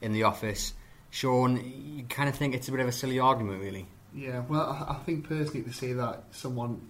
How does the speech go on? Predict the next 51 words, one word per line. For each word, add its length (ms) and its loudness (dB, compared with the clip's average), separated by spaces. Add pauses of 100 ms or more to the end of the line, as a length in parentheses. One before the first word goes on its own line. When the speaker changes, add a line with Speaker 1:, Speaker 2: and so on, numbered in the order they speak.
(120)
Speaker 2:
isn't 220 -4
good 140 0
enough 200 0
for 60 -8
the 60 -8
Championship 460 -6
but 80 -6
is 120 -4
good 140 -4
enough 140 -4
for 60 -14
the 80 -8
Premier 320 -8
League, 140 -8 (160)
like, 200 -14
makes 260 -10
no 120 -6
sense. 280 -8
Fair 280 -2
enough. 180 -2 (840)
Champions 420 -2
League 180 0
a 40 0
bit, 320 -4
so 140 -8
the 100 -10
cha-, 140 -6
not 200 -10
the 60 -10
Champions 400 -10
League, 140 -8
the 80 -6
Championship 720 -2 (440)
<laughs> 160 -6
is 60 -6
a 40 0
bit, 640 4 (120)
<laughs> 160 -16
is 80 -2
a 60 -2
bit 200 2
more 160 2
physical. 600 0 (540)
Um, 480 -4 (160)
obviously, 220 -8
it's 80 -8
a 40 -2
lot 140 0
more 140 -2
Route 220 -2
One 340 -2